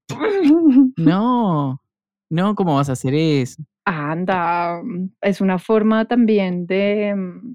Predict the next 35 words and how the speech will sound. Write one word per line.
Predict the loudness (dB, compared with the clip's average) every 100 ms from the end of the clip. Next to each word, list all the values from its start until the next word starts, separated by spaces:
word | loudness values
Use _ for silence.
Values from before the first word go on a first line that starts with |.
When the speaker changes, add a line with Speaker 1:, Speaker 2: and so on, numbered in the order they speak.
| _ _ -8
Speaker 1:
de | -2 2
no | 2 0
pelear | 0 0
con | 4 4
nadie. | 4 0 -4 -10 -10
O |
sea, | -2 -2
es | 0
como | -2
llévatelo, | 0 0 -2 -6 -10 _ _ _ -10
ya. | -8 -8 _ -10
Speaker 2:
Ok, | -6 -2 -4 -6 _ _ -12
ok. | -8
Speaker 1:
Sí, | -8 -4
eso | -4 -2 -4 -4
también | -2 0 -2
fue | -4 -6
como | -4 -4 -4 -10 _ -20 -20 -12 -2
tema | 0 2 0
de | 0 2
negociación | 2 2 2 2 0 2 0 0
ahí, | -4 -4
como, | -4 -2
"Gracias, | 0 0 -2 -2
te | 0
lo |
agradezco, | 2 0 -2 -4
pero | -4 -2
no, | -2 -4
no | -2
voy | -2
a | -2
pelear | -2 -4
por | -6 -12
nada". | -14